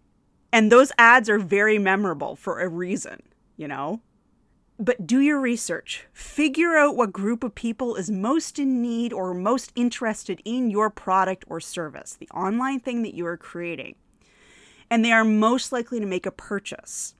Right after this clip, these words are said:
And then you can focus on targeting those people with getting onto your email list.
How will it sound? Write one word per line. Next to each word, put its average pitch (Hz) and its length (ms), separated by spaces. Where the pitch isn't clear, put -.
And 226 180
then 226 140
you 247 100
can 240 180
focus 277 540
on 208 300
targeting 233 800
those 208 420
people 160 680
with 180 240
getting 190 260
onto 160 240
your 175 200
email 220 460
list. - 380